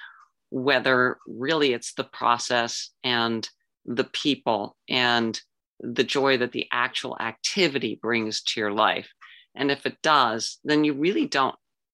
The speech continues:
ever have to, quote unquote, give it up. As you were saying, you know, "I'm gonna just do what I can do as I can do it and love that I do it, because I wouldn't be me without lifting, even if it's just a bare bar"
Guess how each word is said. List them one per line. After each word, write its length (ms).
ever 260
have 280
to, 100
quote 280
unquote, 420
give 200
it 100
up. 320
As 180
you 120
were 100
saying, 380
you 120
know, 280
"I'm 220
gonna 180
just 300
do 320
what 240
I 140
can 220
do 380
as 140
I 120
can 200
do 220
it 160
and 120
love 440
that 100
I 100
do 260
it, 180
because 300
I 120
wouldn't 320
be 140
me 460
without 440
lifting, 380
even 300
if 160
it's 180
just 280
a 60
bare 460
bar" 420